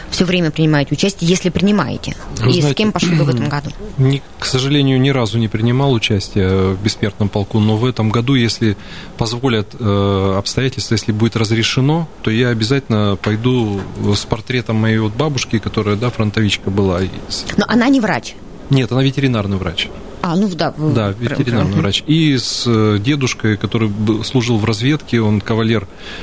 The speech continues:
Speaker 2: неполный кавалер орденов Славы, у него два ордена Славы, орден Красной Звезды, а, известный спортсмен наш красноярский. Но вот символично, что инициативная группа, когда собиралась, обсуждала эту идею, мы собрались на теплоходе "Святитель Николай",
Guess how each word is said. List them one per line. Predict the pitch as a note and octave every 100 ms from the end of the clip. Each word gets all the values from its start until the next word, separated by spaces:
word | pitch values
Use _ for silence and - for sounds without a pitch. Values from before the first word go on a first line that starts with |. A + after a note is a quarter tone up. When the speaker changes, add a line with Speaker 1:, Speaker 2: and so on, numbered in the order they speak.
| -
Speaker 2:
неполный | B2+ D3 C3+ A#2
кавалер | A#2+ A#2 A#2 -
орденов | A#2 G#2+ A2+ A#2 G#2+
Славы, | - C#3 C#3 B2
у |
него | A2 G#2+
два | G#2 G#2+
ордена | G2+ G2 G2+
Славы, | G2+ - D3+ C3+ A#2 - - - -
орден | A2+ G#2 G#2
Красной | G#2+ G#2 A2
Звезды, | G2+ G#2+ A2 C3+ - - - - - - - - -
а, | A2+ A2 A2
известный | G#2+ A#2 - A2
спортсмен | - - - C3+ B2
наш | G#2+ -
красноярский. | - - A2+ G#2+ - - F#2+ - - - - -
Но | C#3 C3+ B2+ B2
вот | C3
символично, | - C#3 C3+ E3 - C3
что | - - A#2+ A2 G2
инициативная | B2+ A#2+ C#3 A#2 B2+ A#2+ A#2
группа, | D#3+ D#3+ A#2
когда | A#2+ A#2
собиралась, | - A#2 B2+ D3 C#3 -
обсуждала | - B2+ A#2 A#2 G#2 G2 F#2+
эту | B2 - A#2+
идею, | A2+ C#3 F3 B2+ F#2+ - - - -
мы | C3 D3
собрались | - A#2 B2 C3+ C3+
на | C3
теплоходе | A#2 - C3+ - C3 A2
"Святитель | B2+ - B2 A#2
Николай", | A#2 - B2+ F3 F3